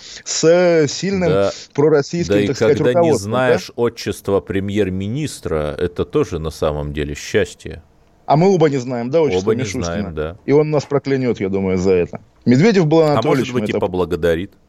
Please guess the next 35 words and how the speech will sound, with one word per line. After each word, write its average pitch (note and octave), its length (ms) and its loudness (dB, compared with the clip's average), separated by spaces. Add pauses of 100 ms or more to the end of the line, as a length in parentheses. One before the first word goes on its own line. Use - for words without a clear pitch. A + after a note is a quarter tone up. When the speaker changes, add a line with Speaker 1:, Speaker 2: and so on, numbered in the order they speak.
(680)
Speaker 1:
Ну, B3+ 220 2
не D#3+ 160 4
знаю, D#3+ 420 4
он, G3 160 2
на F3+ 80 0
самом E3 240 -2
деле, D3 140 0
человек, D3 280 -2
как B2 140 -6
уже A#2+ 140 -2
было B2+ 160 2
сказано, A#2+ 420 0
технологичный, D3+ 720 0
тоже B2 280 2
вот, A#2 200 0 (420)
э, B2 120 4
возвращаясь B2+ 640 4
ко - 140 -8
вчерашнему A#2+ 680 0
выступлению, E3+ 560 -2
действительно C3+ 320 -4
смешно, D#3 400 -2
когда, B2 400 2 (300)
иронизируя D#3+ 720 2
над C3+ 220 -4
тем, D3 180 -4
что - 180 -8
он C3 80 -4
выступал B2+ 440 -2
не B2 80 -2
по B2+ 80 -4
бумажке, C3 440 0
а A#2+ 40 2
по B2 100 -2
суфлеру, F#3 560 2